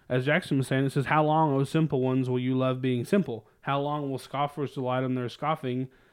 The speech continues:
and fools hate knowledge? If you turn at my reproof, behold, I will pour out my spirit to you, and I'll make my words known to you, um, because I have called and, and you have refused to listen.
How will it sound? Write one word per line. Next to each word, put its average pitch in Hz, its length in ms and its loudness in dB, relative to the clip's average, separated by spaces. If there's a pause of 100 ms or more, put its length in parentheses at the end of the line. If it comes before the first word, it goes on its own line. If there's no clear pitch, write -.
(260)
and 127 220 0
fools 143 320 0
hate 127 180 -6
knowledge? 131 340 -2
If 120 140 -8
you 131 80 -8
turn 156 220 -2
at 147 80 -4
my 127 140 -4
reproof, 165 440 -4
behold, 139 360 -2
I 120 80 0
will 120 120 -2
pour 156 300 -2
out 139 140 -2
my 131 120 -2
spirit 123 440 -6
to 202 100 -4
you, 180 380 -2 (520)
and 131 120 0
I'll 123 160 0
make 139 200 -2
my 131 160 -2
words 120 340 -4
known 170 260 2
to - 100 -8
you, 117 380 -6 (480)
um, 135 240 0
because 127 260 -2
I 127 80 0
have 120 140 -2
called 151 340 0
and, 135 120 -4
and 127 200 -2
you 175 540 4 (440)
have 143 160 -2
refused 135 420 0
to 131 60 -4
listen. 147 460 -2